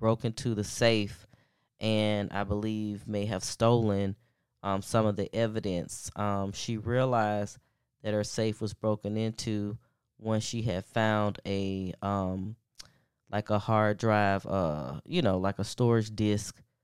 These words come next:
a little small storage disk, um, on the floor or something like that, that also contained, um, that had some data and, you know, that she was using as evidence in the lawsuit. So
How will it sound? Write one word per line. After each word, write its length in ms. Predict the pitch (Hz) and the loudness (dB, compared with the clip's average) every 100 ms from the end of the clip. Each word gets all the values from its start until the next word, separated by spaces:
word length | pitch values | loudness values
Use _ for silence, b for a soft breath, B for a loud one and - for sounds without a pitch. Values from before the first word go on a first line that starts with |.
| _ _ _ _ | _ _ _ _
a 40 | 113 | -2
little 160 | 110 | -2
small 400 | 104 123 117 113 | -2 0 2 2
storage 500 | 107 - 117 113 110 | 0 -2 0 0 -2
disk, 460 | 107 104 101 107 - - | -2 0 0 -2 -12 -6
um, 640 | 92 98 98 95 95 92 - | -2 0 0 0 -2 -6 -10
on 200 | - 101 | -4 -2
the 80 | 98 | -2
floor 340 | - 110 104 101 | -4 -4 0 0
or 60 | |
something 400 | - 101 98 98 | 0 -4 -4 -4
like 260 | 95 92 - | -2 -4 -4
that, 280 | 92 78 - _ _ _ _ _ _ _ _ - | -4 -4 -8 _ _ _ _ _ _ _ _ -2
that 140 | 104 | 4
also 420 | 107 110 - 101 | 6 6 4 0
contained, 800 | 98 101 95 110 98 90 87 85 _ _ _ _ _ | 0 -4 -4 -2 0 -2 -4 -8 _ _ _ _ _
um, 500 | 101 95 90 87 - - - | -2 0 0 -2 -8 -12 -6
that 120 | 104 | -2
had 220 | 113 101 | 0 -2
some 180 | - 104 | -2 -4
data 520 | 98 98 95 95 90 - | 0 0 2 0 -4 -4
and, 360 | 98 95 95 - | -4 -2 -4 -4
you 100 | 107 | -2
know, 160 | 92 | -2
that 220 | 90 98 | 0 -4
she 240 | - - 101 | -4 -8 -8
was 200 | 98 92 | -8 -6
using 480 | 101 98 90 90 90 b b b | -2 -2 0 -2 -2 b b b
as 220 | - 98 - | -8 -8 -2
evidence 560 | 107 101 101 98 92 - | -4 -2 -2 -2 -4 -8
in 200 | 104 95 | -6 -4
the 80 | |
lawsuit. 640 | 95 98 104 - - 98 90 - _ _ _ _ _ | -2 2 2 0 -4 -2 -4 -8 _ _ _ _ _
So 580 | - - 131 123 120 123 | -8 2 6 6 4 0